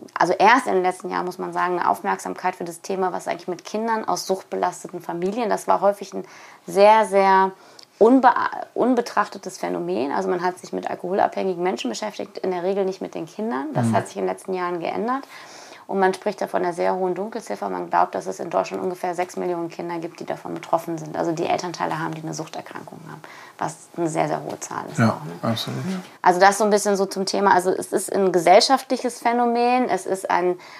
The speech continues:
Speaker 1: ein Phänomen, was jedes Kind in irgendeiner Weise erlebt, wo also auch viel über das Lernen am Modell, sich abgucken, davon geprägt sein, ähm, ähm, stattfindet. Und, und es ist ein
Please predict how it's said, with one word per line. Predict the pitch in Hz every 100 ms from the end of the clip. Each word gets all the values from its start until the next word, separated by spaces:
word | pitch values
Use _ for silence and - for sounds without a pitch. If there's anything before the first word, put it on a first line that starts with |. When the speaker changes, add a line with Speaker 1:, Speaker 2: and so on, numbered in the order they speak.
| -
Speaker 1:
ein | - 175 180 -
Phänomen, | 190 190 185 190 190
was | 180 -
jedes | 196 190 190
Kind | - 220 202
in | 180
irgendeiner | 185 190 180 175
Weise | 175 -
erlebt, | 165 170 202 254 -
wo | 175
also | 175 175
auch | -
viel | - 214
über | 190 180
das | 170 -
Lernen | 175 190 196
am | - 170
Modell, | 170 160 185 226 220
sich | 185 -
abgucken, | 202 - - - 190
davon | 180 190 175
geprägt | - 240 240 -
sein, | 220 220 226 - - - -
ähm, | - 202 202 202 196 202 - -
ähm, | 196 196 190 - - - -
stattfindet. | - 226 - - 240 240 247 - - - -
Und, | 202
und | 185 240
es | 226
ist | 208
ein | 196